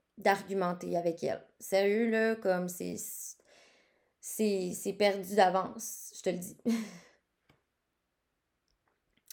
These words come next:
Leçon numéro vingt-deux. Euh,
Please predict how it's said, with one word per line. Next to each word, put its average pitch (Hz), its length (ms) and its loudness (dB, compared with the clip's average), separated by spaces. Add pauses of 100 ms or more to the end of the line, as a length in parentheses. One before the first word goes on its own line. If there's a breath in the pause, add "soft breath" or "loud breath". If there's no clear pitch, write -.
(1300 soft breath)
Leçon 220 380 4
numéro 220 340 6
vingt-deux. 196 460 2 (680 soft breath)
Euh, 214 460 6